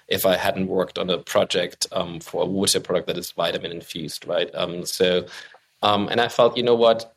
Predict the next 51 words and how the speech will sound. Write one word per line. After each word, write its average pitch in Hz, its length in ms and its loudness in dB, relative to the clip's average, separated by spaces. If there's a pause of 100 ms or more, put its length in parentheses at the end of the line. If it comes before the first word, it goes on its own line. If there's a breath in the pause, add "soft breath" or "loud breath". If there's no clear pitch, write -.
um, 101 180 4
a - 60 -2
lot 107 140 6
of 113 160 0
people 107 240 -6
cannot 92 260 -2
afford 98 380 -2
a 120 80 0
nutritionist 135 640 -2
or 92 160 0
don't 87 160 -2
consider 92 460 0
one 120 220 0
because 95 240 -8
they 90 40 -2
don't 85 200 -2
know 82 120 0
what 82 200 -4
they - 80 -2
have 87 200 -4
to - 100 -6
offer. 156 480 0 (480 loud breath)
And 98 280 -2
we 104 160 0
really 101 260 0
wanted 92 420 0 (320)
this 101 440 2 (100)
particular - 400 0
piece - 240 -2
of 92 80 -8
the 90 80 0
education 87 560 -2
to - 60 -12
be - 120 -4
accessible 80 520 -2
to - 160 -4
all. 80 200 -2
And 82 120 -6
that - 160 -2
quiz - 280 0
everybody 101 240 -2
can 107 160 -4
take. 98 340 0
You - 40 -12
don't 90 60 -10
have - 60 -14
to 95 60 -10
pay 90 200 -4
for - 160 2
it. 92 240 2
You 85 260 0